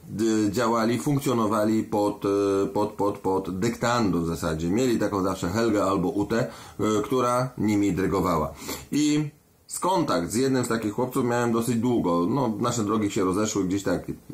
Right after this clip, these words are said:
koło trzydziestki. Y, byłem nawet u niego po upadku muru berlińskiego.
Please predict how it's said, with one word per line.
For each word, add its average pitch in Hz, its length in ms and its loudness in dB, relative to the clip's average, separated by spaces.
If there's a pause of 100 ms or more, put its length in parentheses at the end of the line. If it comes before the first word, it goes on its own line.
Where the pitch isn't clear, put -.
(280)
koło 101 220 0
trzydziestki. 98 560 0
Y, 101 1300 0
byłem 110 300 2
nawet 104 260 2
u 101 80 2
niego 101 260 2
po 101 100 -2
upadku 95 520 0
muru 117 240 2
berlińskiego. 98 680 0